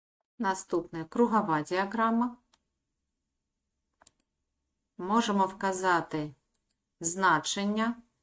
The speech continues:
на діаграмі, обрати для нього розмір, форматування,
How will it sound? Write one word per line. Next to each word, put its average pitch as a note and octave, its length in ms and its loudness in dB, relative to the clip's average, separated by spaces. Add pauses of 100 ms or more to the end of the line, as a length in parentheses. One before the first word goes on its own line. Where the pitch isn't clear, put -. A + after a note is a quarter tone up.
(180)
на G#3 320 0
діаграмі, G3+ 960 0 (2250)
обрати F3+ 560 2
для E3+ 200 -4
нього D3+ 540 -4 (1400)
розмір, F3 640 0 (1300)
форматування, E3 1040 -2